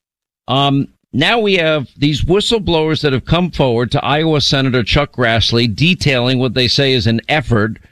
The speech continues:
within the F B I to discredit any information about zero experience Hunter and his foreign business dealings. Now, the laptop from hell, if you remember, prior to the twenty twenty election, was dismissed by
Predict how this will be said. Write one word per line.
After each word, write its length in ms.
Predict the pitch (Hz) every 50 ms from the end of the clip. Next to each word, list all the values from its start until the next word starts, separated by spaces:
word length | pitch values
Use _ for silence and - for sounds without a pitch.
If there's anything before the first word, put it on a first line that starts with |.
| _ _ _ _ _ -
within 320 | 117 131 123 135 175 202 226
the 160 | 220 196 180
F 180 | 160 151 -
B 160 | - 156 143 131
I 220 | 117 113 117 127 117
to 120 | - 120
discredit 800 | 110 117 120 - - - - - - 190 196 185 147 135 - _ _
any 320 | - 151 175 208 233 220 196
information 640 | 185 156 - 175 160 160 147 131 127 107 - 147 135
about 320 | 131 117 131 127 123 -
zero 460 | 101 85 85 113 143 165 185 196 190 180
experience 720 | 160 - - - - - 156 160 156 151 151 147 135 -
Hunter 500 | - 143 143 131 107 95 98 110 123 127 - _ _ _ _ _ _ _ -
and 140 | - 139 143
his 100 | 139 -
foreign 340 | - 151 147 147 151 156 165
business 380 | 180 247 254 208 185 147 101
dealings. 500 | - 131 123 113 95 73 - - - -
Now, 300 | - 156 165 135 98 - - _ _ _ _ _ _ _
the 80 | - 113
laptop 580 | 135 156 165 165 160 - 151 143 139 135 - -
from 160 | 113 113 110
hell, 380 | 127 180 196 180 165 160 156
if 100 | 151 104
you 80 | 98 117
remember, 400 | 117 120 143 175 190 160 151 135
prior 320 | 110 - 139 135 135 135
to 140 | 117 123 120
the 100 | 104 107
twenty 300 | - - 139 139 127 120
twenty 240 | - 135 135 131 123
election, 580 | 113 107 131 170 202 - - - 147 147 160 147 - - - _ _ -
was 180 | 113 127 120 95
dismissed 540 | - 127 113 - - 139 160 156 139 -
by 220 | - 147 135 -